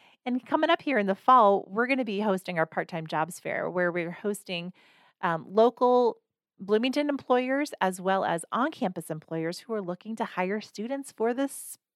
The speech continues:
fall semester. In the summer, we do sort of a similar thing, um, but it's for students who are looking for summer jobs or internships. And, um, it might be a little bit broader of a circle, like maybe more in the state of Indiana, but all students are welcome to attend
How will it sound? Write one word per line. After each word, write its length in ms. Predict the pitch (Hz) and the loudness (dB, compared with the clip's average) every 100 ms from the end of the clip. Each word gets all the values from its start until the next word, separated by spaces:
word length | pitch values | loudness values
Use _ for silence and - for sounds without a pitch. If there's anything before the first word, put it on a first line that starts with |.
| _ - | _ 0
fall 180 | 160 190 | 0 0
semester. 540 | - 330 - - - _ _ _ _ - | -2 -4 -2 -6 -6 _ _ _ _ -8
In 100 | 226 | -2
the 80 | 226 | 2
summer, 280 | 262 254 | 2 2
we 80 | 220 | 0
do 160 | 208 214 | 0 -2
sort 180 | 220 202 | 2 2
of 80 | |
a 60 | 175 | 2
similar 440 | - 233 208 165 | 2 2 4 0
thing, 400 | 175 - 156 170 - - - - | 0 -4 -4 -4 -12 -20 -20 -2
um, 400 | 175 165 160 160 180 | 0 0 -4 -12 -4
but 180 | 180 - | -2 -2
it's 160 | 196 - | -8 -10
for 180 | 185 180 | -4 -4
students 420 | - 185 175 180 | -4 -4 -4 -4
who 80 | 175 | -6
are 100 | 160 | -4
looking 300 | 160 165 165 | -6 -10 -16
for 220 | - 151 | -10 -10
summer 400 | - 196 185 170 | -6 -6 -4 -6
jobs 400 | 156 143 156 - | -6 -10 -10 -12
or 80 | 151 | -12
internships. 800 | 202 202 - 160 156 - - - - _ _ _ - | -10 -10 -8 -10 -8 -6 -6 -8 -20 _ _ _ -10
And, 420 | 170 156 156 156 | -6 -4 -6 -8
um, 340 | 160 147 143 - _ _ _ 170 _ _ | -6 -6 -8 -16 _ _ _ -20 _ _
it 100 | 226 | -6
might 160 | 226 220 | -2 -2
be 160 | 214 180 _ | -2 -8 _
a 60 | 175 | -6
little 200 | 185 180 | -2 0
bit 160 | 170 - 160 _ | -2 -4 -12 _
broader 320 | 170 165 165 160 | -4 0 2 0
of 120 | 151 | -2
a 40 | |
circle, 380 | 156 147 - - | -6 -6 -6 -6
like 180 | - 160 | -6 -8
maybe 240 | 160 156 | -8 -6
more 180 | 156 156 | -6 -6
in 100 | 143 | -6
the 60 | 165 | -10
state 280 | - 151 | -6 -6
of 40 | 143 | -4
Indiana, 440 | 147 143 104 90 | -8 -8 -10 -6
but 160 | - - | -4 2
all 180 | 226 277 | 4 2
students 320 | - 339 302 | 2 2 4
are 80 | 233 | 4
welcome 360 | 175 175 196 | 4 4 0
to 120 | 190 | -6
attend 400 | 175 - 165 151 | -8 -6 -8 -8